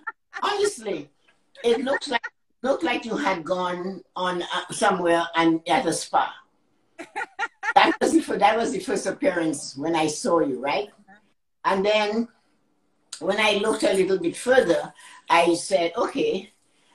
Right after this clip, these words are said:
Speaker 1: her, her attitude is completely different." So there was something happening. So when I asked you to come on the live, and it, we chose Thursday, and that was on Tuesday when you last talked, and you said,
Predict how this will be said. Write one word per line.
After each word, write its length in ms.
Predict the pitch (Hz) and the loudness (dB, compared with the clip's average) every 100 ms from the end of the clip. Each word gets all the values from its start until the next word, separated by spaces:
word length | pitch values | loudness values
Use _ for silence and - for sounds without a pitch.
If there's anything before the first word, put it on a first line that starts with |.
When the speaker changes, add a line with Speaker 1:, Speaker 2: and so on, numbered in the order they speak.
| _ | _
Speaker 1:
her, 180 | 151 196 185 | 2 2 4
her 220 | 196 202 - | 0 0 0
attitude 540 | 359 370 370 240 202 | -2 -2 -4 -4 -4
is 160 | 185 - | -6 -6
completely 640 | - 185 - 208 202 190 170 | -4 -4 -2 -6 0 0 2
different." 480 | 175 - - - - | 0 -2 -8 -12 -6
So 180 | 202 | 0
there 220 | 226 196 208 | 4 4 4
was 140 | 190 | 0
something 400 | 226 214 - - | 0 0 0 -2
happening. 580 | - 160 160 151 135 - _ _ _ - | 0 -2 -4 -6 -8 -12 _ _ _ -8
So 160 | 220 | -2
when 120 | 453 | 0
I 160 | 453 403 | 2 2
asked 320 | 254 262 - 240 | 2 0 0 -2
you 80 | 226 | -6
to 100 | 196 | -4
come 220 | 190 190 | -2 0
on 180 | 180 170 | 0 0
the 60 | |
live, 580 | 165 208 185 156 170 196 _ _ _ _ _ - | 2 4 4 2 -2 -8 _ _ _ _ _ -4
and 340 | 180 180 175 - - | -2 0 -4 -10 -8
it, 280 | 185 185 | -6 -6
we 220 | 175 190 190 | -2 -2 0
chose 380 | - 202 196 | 2 2 0
Thursday, 760 | - 240 240 - 160 151 185 - _ _ - | 0 4 6 4 -2 -2 -2 -8 _ _ -4
and 140 | 170 | 0
that 180 | 175 196 | 0 2
was 180 | 180 165 | 0 0
on 320 | 156 139 139 _ _ _ _ - | -2 -4 -6 _ _ _ _ -14
Tuesday 640 | - - 196 165 180 185 - - - - _ | -4 0 0 -2 0 0 0 -10 -20 -20 _
when 220 | 160 - - | -4 -4 -4
you 140 | 175 | -2
last 360 | 165 160 160 - | 2 2 0 -2
talked, 300 | 165 160 - | -2 -2 -2
and 160 | 165 | 2
you 60 | 165 | 2
said, 380 | - 185 170 | 2 0 0